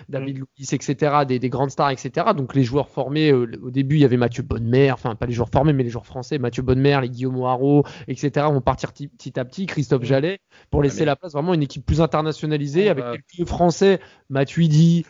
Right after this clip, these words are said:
Speaker 1: Areola parfois dans les buts, et cetera. Mais ça va vraiment être une équipe vraiment d'internationaux. Et au final, ce qu'on attendait, par exemple,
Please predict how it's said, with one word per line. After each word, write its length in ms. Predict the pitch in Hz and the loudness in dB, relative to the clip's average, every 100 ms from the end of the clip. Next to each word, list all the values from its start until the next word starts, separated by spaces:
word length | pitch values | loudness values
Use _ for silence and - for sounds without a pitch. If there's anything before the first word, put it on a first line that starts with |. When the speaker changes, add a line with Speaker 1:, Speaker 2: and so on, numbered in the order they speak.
| _ - | _ -6
Speaker 1:
Areola 460 | 120 139 151 160 | 2 4 6 4
parfois 300 | 156 143 156 | 2 -2 -2
dans 120 | 139 143 | 0 4
les 120 | 160 | 4
buts, 160 | 160 | 4
et 40 | 147 | 2
cetera. 380 | 151 143 156 226 | 0 0 0 0
Mais 80 | |
ça 160 | 160 139 | -2 -4
va 60 | 135 | -4
vraiment 180 | 160 202 | -4 -8
être 120 | - | -8
une 80 | 147 | -12
équipe 240 | 139 160 | -12 -14
vraiment 260 | 139 147 156 | -14 -12 -12
d'internationaux. 800 | 135 139 135 135 - 143 220 294 - - _ - | -12 -8 -6 -4 0 4 4 4 -6 -20 _ -6
Et 300 | 226 294 359 _ _ _ - | -2 -2 -4 _ _ _ -6
au 100 | 262 | -6
final, 460 | - 180 226 370 - | -4 2 2 2 -2
ce 120 | - | -2
qu'on 160 | 262 | 4
attendait, 560 | 240 220 214 226 240 233 _ _ - | 4 4 2 4 2 -2 _ _ -8
par 120 | 143 | -6
exemple, 340 | 143 175 139 | -4 -6 -10